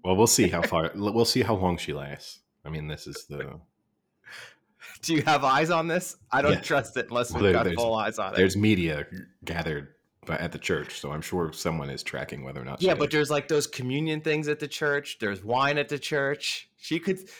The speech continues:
Speaker 2: she could sustain for months in there without anyone knowing. She's
Speaker 1: Or
Speaker 2: locked herself in.
Speaker 1: or like the David Blaine thing when he, like, put himself in that glass box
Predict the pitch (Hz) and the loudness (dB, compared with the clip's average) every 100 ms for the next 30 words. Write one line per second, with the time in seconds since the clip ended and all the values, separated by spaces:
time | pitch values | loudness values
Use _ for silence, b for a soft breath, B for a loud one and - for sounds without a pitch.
0 | B - 185 - 190 175 - 147 143 120 | B -4 -4 -2 -4 -4 -4 0 2 0
1 | 113 120 107 95 131 170 196 190 110 104 | -2 -4 -4 -4 -4 0 0 0 -6 -8
2 | 95 98 - _ B B B B 131 135 | -6 -8 -10 _ B B B B 2 2
3 | 127 117 110 104 95 90 101 - 156 151 | 2 2 2 0 0 -6 -8 -2 -2 8
4 | 120 92 156 - 135 - 147 104 101 _ | 8 8 2 -2 -2 0 -2 -2 -8 _
5 | 113 101 95 95 95 92 85 82 87 85 | 0 2 4 2 4 2 2 -2 0 0
6 | 80 73 73 76 76 - 76 73 - 76 | -2 -6 -6 -6 -8 -10 -10 -8 -8 -8
7 | 76 69 - 73 73 - 80 78 - - | -8 -10 -8 -6 -6 -6 -4 -4 -4 -10
8 | - | -14